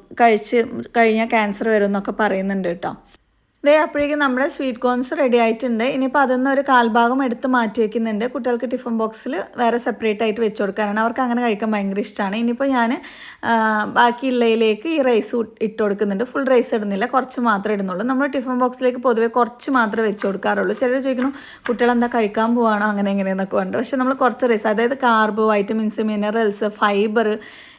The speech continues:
ആ, ഇതെല്ലാം കൂടെ അടങ്ങിയൊരു, ആ, ബാലൻസ്ഡ് ഡയറ്റ് ആയിരിക്കണം നമ്മൾ കുട്ടികൾക്ക് കൊടുക്കേണ്ടത്. അപ്പോൾ പിന്നെ അവർക്ക് ക്ലാസ്സിലിരുന്ന് ഉറക്കവും വരില്ല. ലാസ്റ്റ് ഇത്തിരി കുറച്ച് ബട്ടറും കൂടി ഇട്ട് വെക്കുന്നുണ്ട് കേട്ടോ. ഇനിയിപ്പോൾ ഇക്കാക്ക് ഫുഡ് കഴിക്കുന്നതിന് മുമ്പ്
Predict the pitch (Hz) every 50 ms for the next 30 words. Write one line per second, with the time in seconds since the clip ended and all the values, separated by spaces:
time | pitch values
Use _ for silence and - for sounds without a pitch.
0 | _ - 226 220 214 214 208 208 208 - - - 277 302 302 277 262 262 262 269
1 | 285 269 262 262 262 269 262 226 220 226 226 233 240 240 233 233 240 - - -
2 | 202 214 208 214 220 220 220 220 220 226 240 247 254 - - 285 254 262 233 214
3 | 208 226 220 208 202 208 240 262 262 240 226 226 220 240 196 202 214 202 196 240
4 | 233 - 240 208 202 202 - 202 190 185 202 233 233 233 247 233 254 262 262 247
5 | 240 254 254 254 262 233 226 220 - 240 226 220 226 254 262 247 233 208 - -
6 | 220 208 214 208 202 - 165 - - - - - - - - - - _ - 262
7 | 254 262 262 - 294 247 247 - 262 269 - - - 240 240 240 - - 247 240
8 | 220 202 - 220 208 208 208 208 226 214 214 - 196 185 - - 190 196 202 190
9 | 180 180 175 - 190 196 - - - 269 269 294 277 320 330 311 - 302 277 262
10 | 254 294 320 311 - 311 262 226 285 285 277 254 262 262 247 262 262 262 254 240
11 | 233 226 220 262